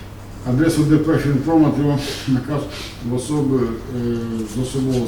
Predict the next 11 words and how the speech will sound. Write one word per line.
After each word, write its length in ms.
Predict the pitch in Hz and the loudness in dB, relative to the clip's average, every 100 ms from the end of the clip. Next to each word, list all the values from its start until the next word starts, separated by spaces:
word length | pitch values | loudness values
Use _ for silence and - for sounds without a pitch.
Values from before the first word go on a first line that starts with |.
| 110 | -4
складу 320 | 123 127 139 131 | -4 -2 0 0
номер 180 | 120 113 | 0 -2
сто 80 | 120 113 | -6 -6
тисяч 280 | 113 113 - 113 | -6 -8 -6 -4
від 80 | 104 135 127 110 | -4 -2 -2 -2
двадцять 320 | 120 - 110 | -4 -8 -8
восьмого 260 | 117 110 107 | -8 -8 -10
листопада 500 | 104 104 104 127 131 123 | -10 -10 -8 -8 -8 -6
про 100 | 117 | -4
зміну 240 | 110 123 113 101 | -2 -2 -2 -6
Сидоренка, 500 | 104 110 131 123 | -6 -4 -4 -4